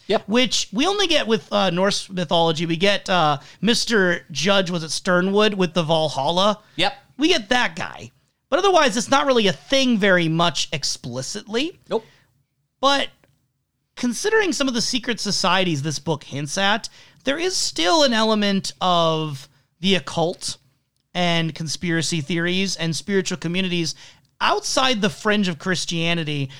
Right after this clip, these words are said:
Speaker 2: but
Speaker 1: Mm-hmm.
Speaker 2: still decidedly European in origin
Speaker 1: Yep.
Speaker 2: that are popping up in the area. Um, you know, and even the, the Wakahanawak store, it's not like that was run by the indigenous people or something. That was still a,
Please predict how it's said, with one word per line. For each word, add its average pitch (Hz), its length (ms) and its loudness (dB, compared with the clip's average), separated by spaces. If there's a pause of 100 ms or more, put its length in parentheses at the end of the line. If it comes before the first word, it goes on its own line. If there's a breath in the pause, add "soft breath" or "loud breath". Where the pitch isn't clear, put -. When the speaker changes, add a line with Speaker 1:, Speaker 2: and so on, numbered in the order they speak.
Speaker 2:
but 214 120 0
Speaker 1:
Mm-hmm. 175 100 4
Speaker 2:
still 370 200 0
decidedly 302 680 -2
European 202 640 2
in 156 100 0
origin 143 720 -4
Speaker 1:
Yep. 202 180 0 (240 soft breath)
Speaker 2:
that 185 360 0
are 190 120 0
popping 240 420 0
up 202 140 0
in 190 80 0
the 175 140 -2
area. 160 500 0 (500 soft breath)
Um, 151 440 2
you 262 100 4
know, 269 80 6
and 311 80 4
even 320 240 4
the, 196 340 4
the 185 120 -4
Wakahanawak 170 760 2
store, 143 460 -2 (160 loud breath)
it's - 180 -6
not 262 140 4
like 240 220 2
that 202 180 2
was 185 160 0
run 170 380 2
by 160 120 2
the 151 100 0
indigenous 156 340 -2
people 147 280 -2
or 147 60 0
something. 151 340 -4
That 233 140 2
was 226 140 2
still 254 320 2
a, 165 140 0